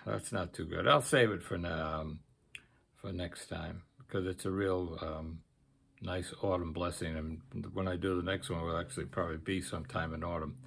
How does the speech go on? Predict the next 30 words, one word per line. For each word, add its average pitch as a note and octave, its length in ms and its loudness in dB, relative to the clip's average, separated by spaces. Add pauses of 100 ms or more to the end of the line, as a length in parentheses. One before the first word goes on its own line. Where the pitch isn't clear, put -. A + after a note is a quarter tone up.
(720)
All F3+ 80 10
right, C3 220 12
so, C#3+ 300 10
um, C#3 500 10 (280)
that D#3+ 280 2
kinda D#3 220 8
wraps C3 360 6
it A#2+ 80 6
up A#2+ 140 4
for B2 160 2
today. A#2 600 4
Um, G#2 580 0 (720)
hope - 260 -4
your G2+ 100 4
day G2+ 280 4
goes F#2+ 380 4
well, A#2 540 4 (180)
and, F#2 600 -6 (160)
um, F2+ 540 -6 (560)
we G#2 140 2
will F#2+ 100 2
see G#2 180 2
you G2+ 120 4
again F#2+ 300 2
soon. C#3+ 500 2
Thank G#2 360 0
you G#2+ 80 2
for G2+ 200 0
listening, B2+ 640 2
and, F#2+ 480 -2